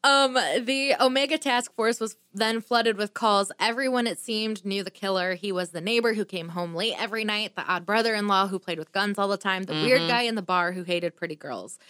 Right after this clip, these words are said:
Speaker 1: The list of suspects was endless. Every one of these thousands of leads had to be checked out and disqualified, a huge chore for any task force. While the police were chasing down every suspect, checking registrations for forty-four weapons,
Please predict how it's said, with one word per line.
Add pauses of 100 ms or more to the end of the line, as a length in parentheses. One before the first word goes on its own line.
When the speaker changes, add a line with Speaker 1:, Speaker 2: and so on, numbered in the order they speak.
(220)
Speaker 1:
The
list
of
suspects
was
endless.
Every
one
of
these
thousands
of
leads
had
to
be
checked
out
and
disqualified,
a
huge
chore (340)
for
any
task
force. (540)
While
the
police
were
chasing
down
every
suspect,
checking
registrations
for
forty-four
weapons,